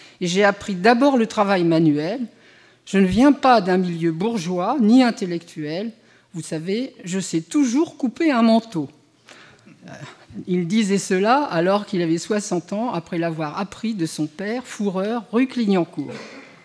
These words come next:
Il dit aussi, « J'étais aimé et j'ai eu beaucoup de chance. » Et le rédacteur de l'inserm écrit, « La bonne étoile de Jacques Glowinski l'a marqué à jamais durant ces quelques années où la barbarie voulait pourtant éteindre ses feux.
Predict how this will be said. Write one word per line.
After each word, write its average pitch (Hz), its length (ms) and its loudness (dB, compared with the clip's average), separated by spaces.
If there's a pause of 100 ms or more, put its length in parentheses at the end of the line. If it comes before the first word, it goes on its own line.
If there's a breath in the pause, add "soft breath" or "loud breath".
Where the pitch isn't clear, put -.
(1080 loud breath)
Il 214 100 -6
dit 247 220 -10
aussi, « 175 420 -10
J'étais 220 460 -4
aimé 208 420 2 (120)
et 202 80 -2
j'ai 214 200 -2
eu 208 60 0
beaucoup 311 320 2
de - 60 -2
chance. » - 480 -14 (920 soft breath)
Et 190 60 -2
le 196 100 0
rédacteur 254 600 0
de 202 60 -4
l'inserm 185 520 -4
écrit, « 175 500 -10
La 175 160 -4
bonne 269 220 6
étoile 254 500 0
de 185 120 -6
Jacques 208 240 -6
Glowinski 180 580 -4
l'a 170 160 -6
marqué 185 400 -6
à 160 80 0
jamais 226 460 2
durant 190 300 -4
ces 180 180 -10
quelques 190 420 -6
années 180 360 -2
où 185 60 -6
la 151 140 -4
barbarie 185 560 -4
voulait 170 280 -6
pourtant 175 440 -10
éteindre 170 420 -8
ses 151 220 -10
feux. - 260 -18